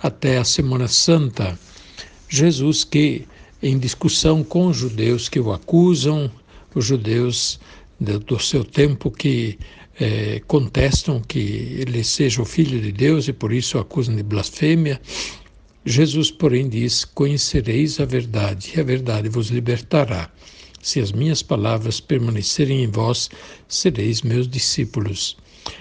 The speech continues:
Aqui temos duas frases muito importantes. "Sereis verdadeiramente meus discípulos,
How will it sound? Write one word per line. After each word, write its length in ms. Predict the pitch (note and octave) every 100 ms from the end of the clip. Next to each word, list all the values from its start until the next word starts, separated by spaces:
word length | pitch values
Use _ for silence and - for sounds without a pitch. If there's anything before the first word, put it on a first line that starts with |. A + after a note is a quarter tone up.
| -
Aqui 220 | C#3+ -
temos 300 | E3+ D#3+ D3+
duas 280 | A2+ D#3+ D3
frases 380 | - C3 A#2 A2
muito 320 | A2 C3 -
importantes. 880 | B2+ C#3+ B2 - A#2 F#2+ F2 - - - - - - -
"Sereis 800 | - - E3+ D#3 E3 D3+ - - C#3
verdadeiramente 1200 | B2+ C3+ C#3+ A2 D3+ C#3+ A#2+ C3+ C3 C3+ B2+ - C#3+
meus 240 | D#3 E3
discípulos, 840 | C#3 A#2 - E3+ E3+ F3 D#3 -